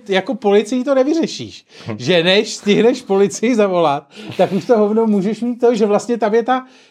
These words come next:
Speaker 1: tam je ta věc, která jako, víš?
Speaker 2: Jo?
Speaker 1: A ty pak budeš muset pomazanej hovnem vysvětlovat policajtům,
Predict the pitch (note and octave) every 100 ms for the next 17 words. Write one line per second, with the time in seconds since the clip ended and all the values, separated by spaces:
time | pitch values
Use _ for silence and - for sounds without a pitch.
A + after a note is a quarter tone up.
0 | - E3 G#3 A3 A#3 G3+ G#3+ A3 - G3
1 | G3 G3+ G3+ G#3 G#3 - F3+ F3 F3 -
2 | G3+ G3+ G#3 G3 - _ _ - F#3+ C4
3 | G4 - _ _ A2+ E3 - D3 C#3 G3
4 | F#3 A3+ G#3+ G#3+ A3+ B3 - _ _ _
5 | _ A3 A3 C4+ A#3+ B3+ C4+ A3+ A#3+ F4+
6 | G4 G#3+ D#3 D3 E3+ E3 D#3+ D#3+ D#3+ D3
7 | C#3+ D3 C#3 C#3+ A#2